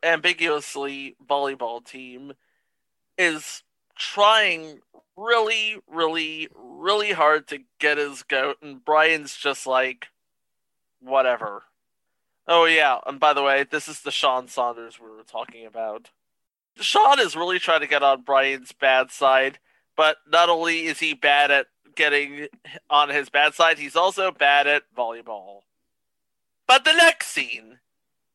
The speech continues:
at the teenage hangout, Pat's Pit. In comes another familiar face, especially if you're a fan of Benson or Star Trek Voyager.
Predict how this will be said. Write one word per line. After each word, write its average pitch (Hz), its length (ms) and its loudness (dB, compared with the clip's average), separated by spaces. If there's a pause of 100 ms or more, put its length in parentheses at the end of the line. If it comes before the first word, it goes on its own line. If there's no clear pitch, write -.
(400)
at 226 180 2
the 214 100 -2
teenage 220 520 2
hangout, 165 540 2
Pat's 202 440 2
Pit. - 440 0 (960)
In 277 240 2
comes 262 520 0 (100)
another 277 880 2 (340)
familiar 196 680 4
face, 127 800 -8 (960)
especially 226 480 -2
if 226 100 -8
you're - 120 4
a 202 40 0
fan 190 320 4
of 190 140 0 (120)
Benson 165 720 0 (100)
or 180 180 -6
Star 175 360 0
Trek 180 320 -2 (120)
Voyager. 175 680 0